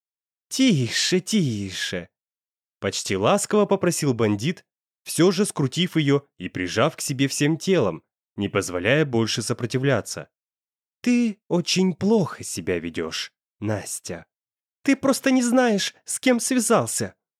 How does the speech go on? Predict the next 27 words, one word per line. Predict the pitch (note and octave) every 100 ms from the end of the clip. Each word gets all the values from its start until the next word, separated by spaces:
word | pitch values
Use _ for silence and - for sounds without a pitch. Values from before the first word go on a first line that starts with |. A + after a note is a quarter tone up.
| _ _ _ _ _
процедила | A2 G#2+ - F#2 D#3+ A#3
сквозь | A3 G#3 F#3+
зубы | C#3+ C#3 A#2+
девушка, | A2 F#3 F#3 - E3+ D3 _ _ _
чувствуя, | - B2+ D#3+ - F3 E3+
как | B2+ -
внутри | G2 - F3
неё | F#3+ F#3
всё | E3+ G2+
сильнее | - F2+ G#2+ D3
разгорается | D#3 A2+ G#2+ F#2+ - -
пламя | A2 C3+ D3
ненависти | D3 D#3 D3+ C#3+ - C#3+ C3+ _
от | - -
собственного | - D#3 - D3+ D3+ D3+
бессилия, | D#3 - G3+ C#3 F2 D2 _ _ _ _
отчаяния | F2+ - - A#2+ C3+ C3+ C3+ C3 - -
и | G2
злости. | G2 G#2+ C3+ - - E2 - _ _ _ _ _ _ _ -
«Если | C4 - A#3+
со | A3 A#3+
мной | A#3 A3+
что-нибудь | - A#3 G#3+ -
случится, | B3+ - - B3+ - A2+ - _ _
папа | - B3 C4
найдёт | B3+ A3 C4+ A3+
тебя, | - A#2+ G#2